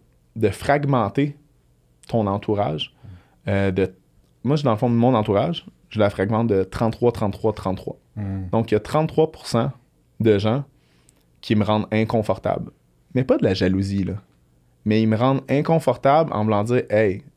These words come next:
Speaker 1: c'est possible. »
Speaker 2: Mm.
Speaker 1: Mais je l'ai pas.
Speaker 2: Ouais.
Speaker 1: Fait que ça, c'est inconfortable. Mais c'est pas du monde qui me rend inconfortable.
Speaker 2: Mm.
Speaker 1: C'est juste par leurs actions, par leurs acquis, puis ils me rendent inconfortable en voulant dire comme, « Hey, moi tout, je veux ça. »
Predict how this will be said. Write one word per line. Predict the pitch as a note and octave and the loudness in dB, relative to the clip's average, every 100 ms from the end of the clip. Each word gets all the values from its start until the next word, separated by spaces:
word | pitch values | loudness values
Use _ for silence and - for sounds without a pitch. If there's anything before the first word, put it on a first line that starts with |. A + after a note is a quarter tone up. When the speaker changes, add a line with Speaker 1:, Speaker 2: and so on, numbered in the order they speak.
| _ _ _ | _ _ _
Speaker 1:
c'est | - - F2+ | -12 -4 -2
possible. » | - F2+ - F#2+ F2+ - _ | -2 -2 -2 -2 -4 -10 _
Speaker 2:
Mm. | A#2 A2 G#2 F#2+ _ _ | -4 -2 -4 -8 _ _
Speaker 1:
Mais | G#2 A2 | 2 2
je | G#2 | 4
l'ai | G2 F#2+ F2+ | 2 2 0
pas. | A2 G#2+ _ _ - | -2 -6 _ _ -12
Speaker 2:
Ouais. | G#2 A2 - _ _ | -8 -8 -12 _ _
Speaker 1:
Fait | - G2 | -2 0
que | |
ça, | - D3+ | 2 0
c'est | - G#2+ | 2 0
inconfortable. | G2+ G2 G2 F#2 F#2 - - _ | 0 -2 -2 -4 -6 -6 -18 _
Mais | G2+ A#2 D3+ D3 - _ | 0 4 4 2 -6 _
c'est | - - | -6 -4
pas | A2 F3 | 2 2
du | D3+ C3 | 2 2
monde | C3+ D3+ C3 - _ _ _ _ | 2 2 -2 -8 _ _ _ _
qui | B2 | 0
me | A2 | 4
rend | A#2 | 4
inconfortable. | A#2 A2 G#2+ F#2 - C3+ C#3+ E2 - - | 2 2 0 0 0 0 0 -4 -10 -10
Speaker 2:
Mm. | G2+ G2+ F#2+ - _ | -6 -4 -6 -12 _
Speaker 1:
C'est | - B2 | -2 0
juste | A#2+ D3+ D3+ - | 4 2 0 0
par | G#2+ G#2+ | 4 4
leurs | A2+ G#2 A2 A#2+ B2 | 4 2 2 0 2
actions, | A#2+ A#2+ - C#3 C3 | 2 2 -2 2 2
par | B2 G#2+ | 4 4
leurs | G#2+ G#2+ A2+ | 4 2 0
acquis, | A#2+ G2+ - D3+ | 0 0 0 -4
puis | C#3+ A2+ - - - _ _ - | 0 -2 -4 -18 -20 _ _ -2
ils | A2+ | 0
me | |
rendent | A#2 C3+ | 2 2
inconfortable | C3 B2 A2+ C#3 C#3+ | 2 0 2 2 4
en | |
voulant | B2 A2 | 2 2
dire | B2+ | 0
comme, « | A2+ F#2 | -2 -4
Hey, | G#2 G2+ | -8 -4
moi | G2+ G2+ | -4 -2
tout, | A#2+ | -2
je | G#2+ | -2
veux | G2+ | -2
ça. » | G#2 A2+ | -2 -2